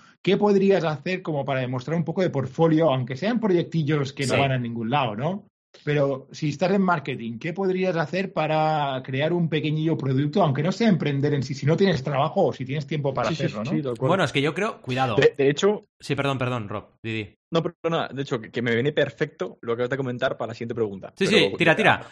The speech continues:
Speaker 4: Tira porque yo iba a
Speaker 1: Vale,
Speaker 4: decir,
Speaker 1: tira.
Speaker 4: iba a decir lo mismo, ¿no? Es decir, básicamente,
Speaker 3: Sí.
Speaker 4: muy rápido, que si bien es cierto que no todo el mundo puede emprender, también es cierto que mucho emprendedor y mucha emprendedora ha dormido.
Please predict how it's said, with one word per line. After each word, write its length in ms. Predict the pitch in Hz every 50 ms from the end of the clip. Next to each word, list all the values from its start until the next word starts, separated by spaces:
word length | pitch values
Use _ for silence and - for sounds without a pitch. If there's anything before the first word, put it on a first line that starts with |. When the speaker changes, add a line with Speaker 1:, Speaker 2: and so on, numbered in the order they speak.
| - -
Speaker 4:
Tira 220 | 160 170 214 226
porque 180 | 220 202 - 165
yo 60 | 151
iba 120 | 156 165 185
a 20 |
Speaker 1:
Vale, 80 | 175 151
Speaker 4:
decir, 180 | - 151 143
Speaker 1:
tira. 240 | 156 147 120 101 - -
Speaker 4:
iba 180 | - 147 160
a 20 | 180
decir 220 | 175 170 - 170 131
lo 120 | 123 117
mismo, 320 | 123 156 175 135 123 110 101
¿no? 180 | 113 156 196 - - - - - - -
Es 120 | - 139 123
decir, 280 | 147 147 156 143 143 -
básicamente, 460 | 117 117 - - 151 143 143 135 123
Speaker 3:
Sí. 40 | 120
Speaker 4:
muy 120 | 127 131
rápido, 400 | 127 139 143 143 135 147 180 190 - - - _ _ _ _ _ _ _ -
que 360 | - 151 139 127 - - - _ - -
si 160 | - - 147
bien 140 | 135 147 165
es 120 | 202 - -
cierto 320 | 196 202 190 - 143 123
que 80 | 117 117
no 100 | 123 123
todo 120 | 147 151
el 60 | 143
mundo 380 | 147 151 147 131 113 101 - -
puede 200 | - 123 123 127
emprender, 560 | 127 127 139 143 143 147 156 165 202 - - _ _ _
también 260 | - 135 120 123 131
es 100 | 156 135
cierto 300 | - 156 151 147 - 185
que 140 | - 143 123
mucho 280 | 120 127 139 160 147 170
emprendedor 420 | 170 160 156 147 139 135 143 151 139
y 40 |
mucha 220 | 117 117 120 117 131
emprendedora 480 | 143 - 143 143 135 123 131 156 185
ha 20 | 175
dormido. 580 | 117 107 98 98 123 151 127 87 82 - -